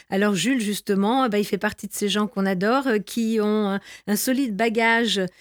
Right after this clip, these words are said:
euh, une agrégation d'histoire, par exemple,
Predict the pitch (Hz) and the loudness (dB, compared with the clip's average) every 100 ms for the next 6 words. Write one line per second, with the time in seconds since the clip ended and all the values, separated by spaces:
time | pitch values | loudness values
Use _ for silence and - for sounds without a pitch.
0 | _ - 196 196 226 233 208 202 190 180 | _ -4 0 2 2 2 0 -2 -2 -4
1 | 170 - 190 233 202 185 165 185 247 240 | -4 -6 -6 -4 -4 -6 -6 -4 -2 -2
2 | 185 | -4